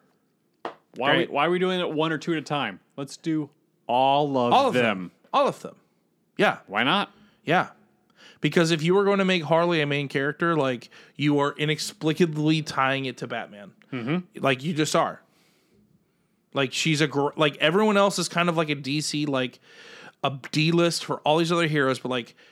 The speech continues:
Speaker 2: she is so specifically Batman
Speaker 1: Yes.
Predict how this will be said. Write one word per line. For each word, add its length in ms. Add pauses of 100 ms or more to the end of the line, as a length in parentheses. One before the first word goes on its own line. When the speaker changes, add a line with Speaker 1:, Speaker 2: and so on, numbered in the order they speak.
Speaker 2:
she 320
is 140
so 380
specifically 1120
Batman 640 (120)
Speaker 1:
Yes. 360